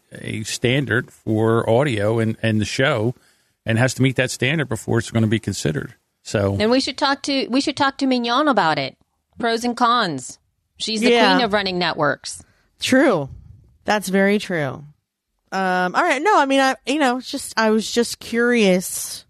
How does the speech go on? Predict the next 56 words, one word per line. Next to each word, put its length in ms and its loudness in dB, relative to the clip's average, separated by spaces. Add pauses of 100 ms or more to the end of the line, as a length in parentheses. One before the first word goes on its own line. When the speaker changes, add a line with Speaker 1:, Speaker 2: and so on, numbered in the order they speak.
(120)
Speaker 3:
what 120 -8
you 80 -10
guys 260 -6
thought. 260 -12
That's 180 -14
all. 180 -12 (500)
Um, 840 2 (340)
it's 140 -2
cool 220 2
about 240 0
Relay 300 2
F 180 -2
M. 480 -4 (300)
I 60 -10
feel 220 -2
like 180 0
they 160 2
were 560 2 (880)
in 140 0
the 100 4
news 480 2
for 140 -8
something 320 -6
else 460 -2
more 160 -6
recently, 420 -10
but 100 -10
I 40 -6
can't 240 -4
remember 240 -2
what 100 2
it 80 -2
was. 340 0
They're 200 2
not 200 2
the 80 0
network 440 2
where 140 4
the 100 0
guy 300 2
quit 340 0
'cause 180 -4
he 80 -4
was 140 0
borderline 360 0
personality, 600 -2
right? 300 -4
Who? 100 -4
What, 240 -8
what 160 -6
network 300 0
was 160 -4
that? 280 -4
Speaker 1:
Mine. 320 4
Speaker 2:
No, 140 2
dude. 280 -8